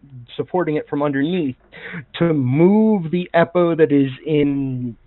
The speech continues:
mm, could be immediate danger or probably wouldn't survive. You're able to move it onto this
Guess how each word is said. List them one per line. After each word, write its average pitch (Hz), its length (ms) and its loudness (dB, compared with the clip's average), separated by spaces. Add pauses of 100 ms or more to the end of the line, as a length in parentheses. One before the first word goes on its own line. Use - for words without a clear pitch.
(540)
mm, 269 480 0
could 240 220 2
be 202 140 0
immediate 185 720 0
danger 180 600 2
or 127 200 2
probably 151 500 0
wouldn't 147 420 -2
survive. 127 600 2 (320)
You're 156 140 4
able 170 220 0
to 151 120 -4
move 180 320 -2
it 190 140 2
onto 156 440 -2
this 139 160 -2